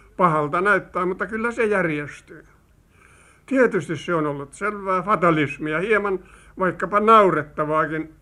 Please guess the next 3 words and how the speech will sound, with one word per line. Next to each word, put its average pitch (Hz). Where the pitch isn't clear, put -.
uskoa 180
sattumaan, 156
mutta 202